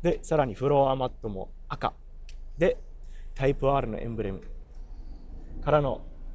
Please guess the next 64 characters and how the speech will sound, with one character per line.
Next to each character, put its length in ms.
や 80
っ 20
ぱ 200
ス 120
ポ 160
ー 20
ツ 100
カ 140
ー 20
ら 80
し 100
く 160
ア 80
ル 80
ミ 100
ペ 140
ダ 80
ル 60
っ 20
す 120
ね。 160
で、 260
シ 340
ー 20
ト 120
の 120
方 200
も 180
タ 100
イ 60
プ 120
ア 60
ー 60
ル 40
専 220
用 220
で 120
赤 200
に 120
な 100
っ 20
て 140
て、 160
ホ 200
ー 60
ル 40
ド 80
性 200
も 100
良 80
さ 80
そ 100
う 60
な 40
バ 120
ケ 100
ッ 40
ト 100
タ 100
イ 40
プ 100
で 0
す 100
ね。 180